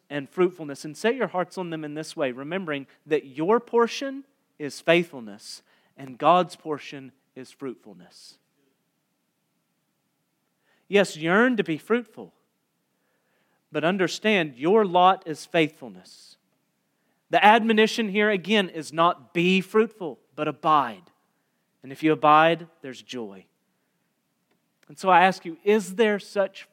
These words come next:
fruit in your life? Matthew seven, Jesus lays down a fruit test for false teachers, but it's one that we can apply to ourselves.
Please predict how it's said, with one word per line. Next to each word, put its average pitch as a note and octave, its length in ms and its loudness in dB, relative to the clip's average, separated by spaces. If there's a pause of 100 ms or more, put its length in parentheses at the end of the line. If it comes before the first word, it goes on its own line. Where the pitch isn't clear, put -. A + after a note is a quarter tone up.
fruit F3 360 -4 (140)
in D#3 220 -10
your C#3+ 140 -10
life? B2 540 -4 (2000)
Matthew G3+ 460 0
seven, D3+ 600 -2 (1700)
Jesus F3+ 440 -2
lays F#3 260 2
down E3 320 0 (100)
a C3+ 260 -4 (200)
fruit G#3+ 420 0
test C3+ 580 -2 (280)
for D#3 100 -18
false F3 380 0
teachers, D3 460 -6
but C#3 160 -8
it's - 180 -10
one E3 160 0
that F#3 140 -2
we E3 100 -2
can D#3+ 180 -12
apply C#3+ 320 0
to C#3 160 -10
ourselves. A#2 680 -10